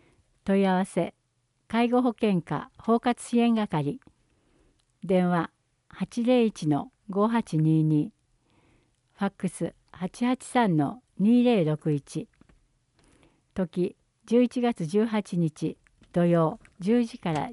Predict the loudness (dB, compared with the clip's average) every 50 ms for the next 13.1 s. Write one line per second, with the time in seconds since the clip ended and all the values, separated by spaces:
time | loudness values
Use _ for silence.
0 | -14 -6 -4 -2 0 2 2 0 0 -2 -4 -6 -8 -8 _ _ _ _ _ _
1 | _ _ _ _ _ _ _ _ _ _ _ _ _ _ -8 -6 -2 -2 0 0
2 | 0 -2 -2 -6 _ _ _ _ _ _ -6 -2 -2 -2 -2 -2 -2 0 0 2
3 | 2 2 0 0 0 -2 -4 -4 -2 -6 -8 -8 -8 _ _ -14 -6 -2 -2 -2
4 | 0 0 -2 -2 -2 -2 -2 -2 0 0 0 -2 -2 -4 _ -10 -10 -10 -10 _
5 | _ _ _ _ _ _ _ _ _ _ _ _ _ _ _ _ _ _ _ -2
6 | 0 0 0 -2 -2 -2 -2 -2 -2 -4 -10 _ _ _ _ _ _ _ -4 0
7 | 2 4 4 4 4 2 2 0 -2 -10 _ _ _ -2 0 0 0 2 0 0
8 | 0 0 -2 -2 -2 0 0 -2 0 -2 -2 0 0 0 0 2 0 0 0 0
9 | -2 -4 -8 -8 -8 -10 -10 -10 _ _ _ _ _ _ _ _ _ _ _ _
10 | _ _ _ _ _ _ _ _ -4 -2 0 2 2 2 2 2 2 0 -2 -6
11 | _ _ _ _ _ -2 0 2 2 2 0 -2 -2 -4 -4 -4 -4 -6 -10 -12
12 | _ -20 _ _ _ _ _ _ _ _ _ _ _ _ -4 -2 0 2 2 2
13 | 0 -2